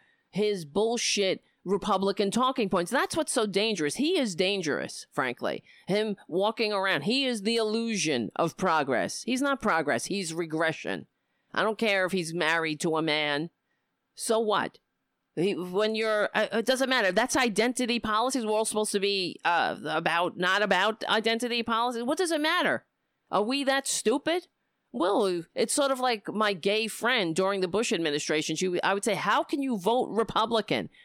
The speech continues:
She was an avid Republican. I don't, I couldn't deal with it. And she was voting, you know, for her own demise. And she, she's like,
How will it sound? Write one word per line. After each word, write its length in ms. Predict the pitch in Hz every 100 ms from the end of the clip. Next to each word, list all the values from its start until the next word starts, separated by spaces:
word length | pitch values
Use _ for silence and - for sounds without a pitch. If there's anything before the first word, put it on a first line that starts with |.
| _
She 120 | -
was 160 | 226 220
an 280 | 214 190 -
avid 380 | - 247 277 233
Republican. 720 | 196 202 214 220 196 - 87 - _ _ -
I 140 | 156
don't, 200 | 208 220 -
I 180 | 202
couldn't 460 | 190 277 269 247 165
deal 260 | 196 277 185
with 160 | -
it. 140 | - - _ _ _ _ -
And 380 | - 196 190 180
she 320 | 165 180 220
was 100 | 180
voting, 580 | 160 190 226 233 208 - -
you 200 | 196 -
know, 100 | 175
for 160 | - 214
her 160 | 220
own 220 | 214 247
demise. 480 | 220 233 311 175 165
And 100 | 208
she, 120 | 208 - -
she's 220 | 269 254
like, 160 | 254